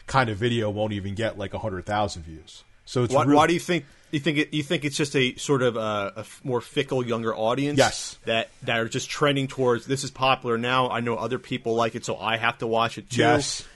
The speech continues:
Speaker 2: It's like a, it's like a pop group, like a pop singing group. Like, it, it, I hate to say, like, N sync or Backstreet Boys. It's like it bursts onto the scene, you get tired of it within a year, and you're like, "Okay, what's next?
Speaker 1: Yes.
Speaker 2: What's the next pop trend?" That's interesting. See, I, I, I always hear about Leafy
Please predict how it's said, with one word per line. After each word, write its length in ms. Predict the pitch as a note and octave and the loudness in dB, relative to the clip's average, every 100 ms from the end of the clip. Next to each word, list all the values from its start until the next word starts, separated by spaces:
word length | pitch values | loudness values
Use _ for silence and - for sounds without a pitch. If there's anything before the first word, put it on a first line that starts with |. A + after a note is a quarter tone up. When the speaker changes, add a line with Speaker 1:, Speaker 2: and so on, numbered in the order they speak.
| - | -12
Speaker 2:
It's 140 | C3 | -4
like 100 | C#3+ | -2
a, 100 | B2 - | -2 -6
it's 100 | C#3 | -4
like 100 | C#3+ | -2
a 60 | B2 | -2
pop 480 | - - D3+ D#3 - | -4 2 4 4 2
group, 280 | E3 E3 | 0 0
like 100 | C3 A2 | 0 -4
a 60 | |
pop 300 | - C3 B2 | -2 0 0
singing 320 | - C#3+ C#3+ | -2 0 0
group. 160 | C3+ C3+ | 0 -2
Like, 160 | G#2 F#2 - - - | -2 -6 -16 -20 -10
it, 220 | C#3 - | -10 -8
it, 100 | C#3 - | -10 0
I 100 | D#3+ | 2
hate 160 | F3+ F#3 | 4 4
to 40 | |
say, 140 | E3 E3+ | 6 4
like, 100 | C#3+ | 6
N 160 | D#3+ E3+ | 0 2
sync 260 | - D#3 | 0 0
or 60 | C#3 | 2
Backstreet 440 | C#3 D3 - C#3+ | 4 2 0 -8
Boys. 300 | B2 A#2 G#2+ | -2 0 0
It's 140 | A2 B2 | -2 -6
like 300 | - - - - | -6 -8 -10 -12
it 160 | C3 | -8
bursts 280 | E3 F3+ F3+ | 2 2 4
onto 240 | F3+ E3+ D3+ | 2 2 0
the 80 | |
scene, 320 | C#3+ F3 E3+ D3 | -2 0 0 0
you 60 | |
get 160 | C3+ C3 | -2 0
tired 300 | D#3 D3+ C3+ | 4 4 4
of 100 | A#2+ | 0
it 80 | A2+ | -2
within 260 | A2 C3 | -4 -4
a 40 | A2+ | -4
year, 240 | B2 B2+ | -2 -2
and 100 | G#2+ | -2
you're 80 | G#2 | -4
like, 160 | G2 | -4
"Okay, 240 | B2+ - A2 | -6 -2 -2
what's 300 | A2 A#2 - | -2 -2 -4
next? 420 | A2+ F2 - - - | -6 -4 -8 -10 0
Speaker 1:
Yes. 120 | B2 | 4
Speaker 2:
What's 140 | A#2 - | 4 2
the 100 | B2+ | -2
next 320 | A#2+ - - _ | -2 -2 -10 _
pop 240 | - G2+ - | -6 -6 -4
trend?" 160 | F#2+ - - - - | -10 -14 -20 -20 -2
That's 220 | F#3 A3+ | 0 0
interesting. 480 | C4 G#3+ F#3 G2+ D#2+ | -4 -4 -4 -6 -8
See, 140 | - E3 | -2 2
I, 280 | E3+ D3+ D3+ | 4 4 0
I, 60 | C#3 | 2
I 140 | D3 | 0
always 380 | C#3+ F3+ G#3+ E3 | 2 4 4 4
hear 140 | G3 | 0
about 280 | F#3+ D#3 - | 4 4 2
Leafy 540 | C3 C3 - B2+ A#2+ | -2 -4 -4 -6 -6